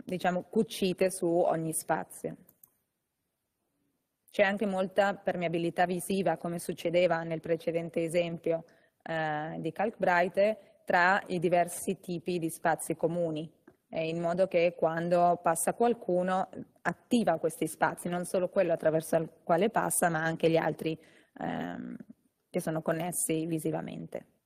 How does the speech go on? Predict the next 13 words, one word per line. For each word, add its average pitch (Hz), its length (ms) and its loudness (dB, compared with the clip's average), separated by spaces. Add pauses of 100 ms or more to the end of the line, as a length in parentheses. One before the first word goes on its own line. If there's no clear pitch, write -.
(440)
Quindi, 170 480 -2
eh, 165 240 0
questa 190 340 0
è 170 40 -2
una 160 100 -2
sezione 170 400 -2
molto 170 320 -2
semplice 170 600 -2
dell'edificio, 170 640 0
come 175 240 -2
vi, 165 180 -6
vi 160 240 -4
dicevo 156 540 2